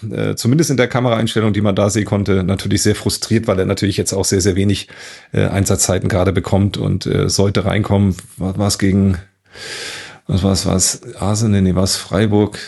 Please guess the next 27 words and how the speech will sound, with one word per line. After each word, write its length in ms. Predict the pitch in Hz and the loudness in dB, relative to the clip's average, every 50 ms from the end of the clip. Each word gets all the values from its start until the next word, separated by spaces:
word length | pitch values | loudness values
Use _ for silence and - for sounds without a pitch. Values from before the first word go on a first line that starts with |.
| - - - | -14 -8 -4
äh, 380 | 101 98 95 95 87 92 95 90 85 - _ _ _ _ _ _ _ _ _ _ _ _ _ - | -2 0 2 2 0 0 0 -2 -4 -8 _ _ _ _ _ _ _ _ _ _ _ _ _ 0
nee, 180 | 101 101 107 90 | 2 2 2 2
Arsenal, 400 | 87 104 104 95 110 95 95 87 | 2 0 0 2 2 2 0 0
glaub 260 | - - 92 90 90 | 0 0 0 2 2
ich, 160 | 90 - - | 0 0 0
wo, 260 | 98 95 87 80 - | 2 2 2 2 0
wo 80 | - 101 | 0 2
dann, 380 | 90 98 92 92 87 71 78 | 2 2 2 2 0 0 0
genau, 240 | 76 107 101 95 85 | 0 2 2 2 4
Arsenal, 400 | 82 101 95 104 101 98 92 87 - - - - - - - | 2 2 2 2 2 2 0 -2 -4 -10 -18 -18 -20 -16 -2
wo 100 | - 104 98 | 0 2 2
er 40 | 90 | 2
eigentlich 200 | 101 107 90 92 | 2 0 2 2
reinkommen 300 | 98 104 95 107 104 90 | 0 2 2 2 2 4
sollte, 300 | 98 101 107 95 101 92 | 4 2 2 2 0 0
wo 200 | 95 95 95 90 | 0 0 0 0
Kompany 380 | - 107 98 98 98 98 98 | 0 0 2 2 2 2 2
dann 120 | 92 92 92 | 2 2 2
nochmal 300 | 95 95 101 92 95 95 | 2 2 2 0 0 0
kurz 260 | - 101 95 90 - | 0 -2 -2 -2 -2
anders 260 | - 98 104 98 95 | -2 -2 -2 -2 -2
entschieden 340 | 110 101 95 - 101 98 98 98 | -4 -6 -4 -4 -2 -2 0 0
hat 100 | 95 87 | 0 -2
aufgrund 280 | 92 - - 98 92 | -4 -2 -2 -4 -4
des 80 | - - | -4 -4
Spielstands. 460 | - 113 104 - - 92 95 98 - - - - - - - | -2 -2 -2 0 0 -2 -2 -2 -4 -10 -14 -14 -14 -10 -2
Also 300 | - 113 101 110 107 95 | 0 2 4 4 2 0